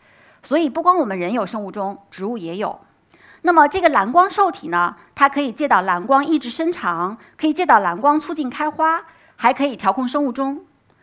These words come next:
那么在动物里边，它还有一个非常有趣的功能，感受磁场。大家都知道这个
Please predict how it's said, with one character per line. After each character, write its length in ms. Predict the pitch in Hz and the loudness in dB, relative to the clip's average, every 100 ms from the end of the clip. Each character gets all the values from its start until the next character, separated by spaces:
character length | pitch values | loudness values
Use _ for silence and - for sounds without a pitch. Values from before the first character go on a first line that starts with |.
| _ _ | _ _
那 100 | 359 | 0
么 100 | 381 | 2
在 160 | 349 339 | 4 2
动 260 | 339 440 403 | 6 4 4
物 100 | 269 | -4
里 120 | 180 | -4
边， 400 | 170 180 185 185 | -6 -4 -4 -8
它 120 | - 294 | -8 -2
还 160 | 240 | 0
有 120 | 247 | 0
一 80 | 185 | 0
个 120 | 190 | -4
非 200 | 220 359 | -4 -6
常 200 | 359 220 | -8 -8
有 140 | 233 226 | -6 -6
趣 180 | - 233 | -8 -8
的 120 | 185 | -6
功 180 | 233 233 | -4 -4
能， 260 | 170 76 - _ _ _ _ _ _ | -6 -8 -12 _ _ _ _ _ _
感 180 | 202 175 | -8 -6
受 180 | 262 214 | -6 -8
磁 220 | - 180 | -10 -14
场。 300 | 214 190 - _ _ _ _ | -8 -10 -10 _ _ _ _
大 140 | - 349 | 0 2
家 80 | |
都 180 | 370 392 | 4 4
知 100 | 392 | 4
道 200 | 370 285 | 4 4
这 160 | 254 285 | 4 -2
个 340 | 254 208 190 | 2 2 0